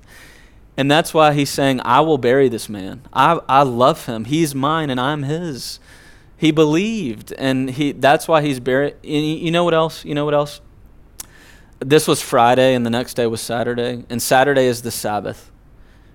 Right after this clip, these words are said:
And Nicodemus is a Pharisee, and there is one thing that you cannot do if you want to enter the temple of God on the Sabbath day, and that's touch a dead body the day before. Strict Pharisaical code. Part of the Torah,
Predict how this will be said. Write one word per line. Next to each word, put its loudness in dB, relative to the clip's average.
And -2
Nicodemus 2
is -2
a -4
Pharisee, -2
and 0
there 4
is 0
one -2
thing -2
that -2
you -4
cannot -8
do -8
if -12
you -4
want -4
to -6
enter -6
the -8
temple -8
of -8
God -2
on -6
the -6
Sabbath -6
day, -6
and -4
that's -2
touch 0
a -4
dead -4
body -2
the -6
day -4
before. -10
Strict 0
Pharisaical -2
code. -12
Part 2
of -6
the -8
Torah, -4